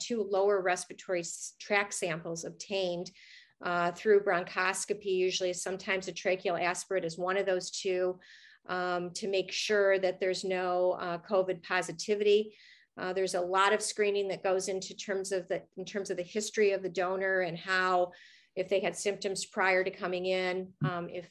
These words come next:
the C T would be compatible. Um, so in that respect, we try, um, every screening method, uh, that we have really available, both history and, um,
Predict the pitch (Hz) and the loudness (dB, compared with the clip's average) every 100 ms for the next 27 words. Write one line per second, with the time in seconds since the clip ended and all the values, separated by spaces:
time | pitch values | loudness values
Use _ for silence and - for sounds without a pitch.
0 | - 170 165 185 175 - 190 180 170 180 | -4 -2 -2 -4 -4 -2 0 2 0 -4
1 | 180 180 - 196 180 190 190 180 180 - | -4 -10 -4 0 2 2 0 0 -2 -8
2 | - - _ _ 185 180 180 175 - 202 | -20 -20 _ _ -2 0 0 -2 2 4
3 | 190 185 196 233 - 220 220 196 196 185 | 4 4 2 2 2 0 0 0 0 -2
4 | 180 - 190 185 185 185 190 185 180 170 | -2 0 2 4 6 4 2 -4 -4 -4
5 | 175 - 202 208 202 - 214 202 196 190 | -6 0 4 6 4 2 0 2 2 4
6 | 185 185 190 180 170 - - - _ - | 2 4 2 4 0 -8 -20 -20 _ -4
7 | 180 180 180 - 185 185 208 190 185 185 | -2 2 2 2 -2 0 2 4 4 2
8 | 185 175 170 180 185 175 170 165 165 190 | 2 2 2 4 4 4 2 -2 -4 -8
9 | - 196 190 190 185 180 - 175 170 165 | -6 0 2 4 4 2 -2 -2 -2 -2
10 | 165 - 165 165 165 165 | -6 -8 -6 -4 -4 -6